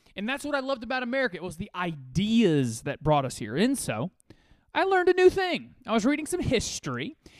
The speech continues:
and I have said to you a couple times over the years, one of the things you can find in the notes on the convention from Madison. So James Madison was this guy,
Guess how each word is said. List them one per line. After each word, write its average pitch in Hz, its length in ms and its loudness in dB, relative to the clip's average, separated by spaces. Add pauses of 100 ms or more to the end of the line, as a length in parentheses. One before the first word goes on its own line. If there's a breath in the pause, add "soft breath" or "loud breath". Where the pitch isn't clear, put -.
(140)
and 247 180 -4
I 320 180 -4
have 226 120 -4
said 311 200 -8
to 202 120 -6
you 170 340 -2
a - 60 -18
couple 277 220 -2
times 156 480 -8 (100)
over 160 160 -2
the 139 80 -2
years, 147 300 -2 (880)
one 196 300 2
of 247 80 6
the 202 60 6
things 190 580 0 (880 soft breath)
you 190 140 6
can 208 100 2
find 214 420 0
in 202 240 -2
the 165 380 -2
notes 175 680 4
on 185 160 0
the 196 80 0
convention 170 500 0
from 165 220 -4
Madison. 160 440 -2
So 170 120 2
James 185 360 2
Madison 185 960 -2
was 151 400 0 (160)
this 170 220 -4
guy, 131 240 -4